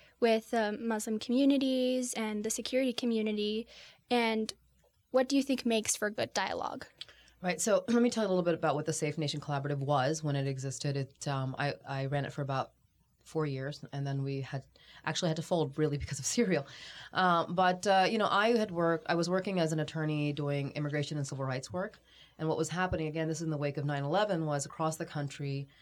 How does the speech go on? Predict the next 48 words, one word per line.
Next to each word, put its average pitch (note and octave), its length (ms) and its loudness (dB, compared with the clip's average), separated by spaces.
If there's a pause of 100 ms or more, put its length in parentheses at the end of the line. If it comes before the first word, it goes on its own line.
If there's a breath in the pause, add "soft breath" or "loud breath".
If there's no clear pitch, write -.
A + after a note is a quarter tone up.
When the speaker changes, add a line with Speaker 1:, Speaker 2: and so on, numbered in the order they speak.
(340 soft breath)
Speaker 2:
uh, C3+ 240 -6
Muslims F#3 560 -4
just F3+ 240 -4
going F#3 200 0
to A#3 60 -8
the G#3+ 80 -4
mosque, D#3 380 -2
just C3+ 160 -10
living D#3+ 140 -4
their G3+ 120 -4
lives, C#3 340 -2
American D3 300 -4
Muslims D3 400 -4
were D3+ 140 -4
being D3 520 -2
kind D3 200 -6
of C#3+ 60 -6
cornered E3 560 -2
by D3+ 160 -2
federal C#3 440 -2 (260)
law C#3+ 160 -2
enforcement D3 460 -2
and C#3+ 80 -4
saying, C#3 220 -6
"Look, B2+ 220 -6 (960 soft breath)
we're E3 120 0
either F3 180 0
gonna D#3 100 0
have D3+ 140 -2
you G#3+ 60 -4
deported D#3 680 -2
or D#3+ 520 0 (120)
we D#3 220 -2
would D3 180 -4
like C#3+ 240 -2
you C#3+ 80 -6
to, C#3 80 -4
like, C3 340 -8
basically C3+ 380 -8
sur-, C#3 240 -4 (180)
you D3 120 -8
know, C3 80 -6
do C#3 260 -6 (120)
surveillance D3 540 0
inside C3+ 380 -2
of C3 120 -4
your C3 100 -6
mosque, E3 440 0